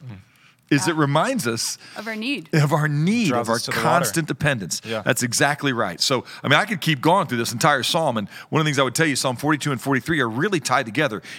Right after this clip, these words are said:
Speaker 2: In the Hebrew, these two psalms are collapsed. Um, we number them just as a point of reference, but you really ought to read Psalm forty-three with Psalm forty-two. Okay, but watch this. "My soul thirsts for God." Does yours?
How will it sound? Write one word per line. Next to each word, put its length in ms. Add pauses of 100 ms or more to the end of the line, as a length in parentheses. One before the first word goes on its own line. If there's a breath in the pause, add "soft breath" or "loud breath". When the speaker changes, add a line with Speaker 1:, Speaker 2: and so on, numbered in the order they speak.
Speaker 2:
In 140
the 80
Hebrew, 520 (220 loud breath)
these 160
two 140
psalms 480
are 60
collapsed. 720 (360 loud breath)
Um, 600
we 220
number 340
them 420
just 360 (140)
as 180
a 80
point 280
of 140
reference, 640 (260 loud breath)
but 160
you 80
really 160
ought 100
to 60
read 240
Psalm 240
forty-three 420
with 180
Psalm 200
forty-two. 600 (460 loud breath)
Okay, 360
but 120
watch 200
this. 160
"My 100
soul 320
thirsts 320
for 120
God." 280
Does 240
yours? 400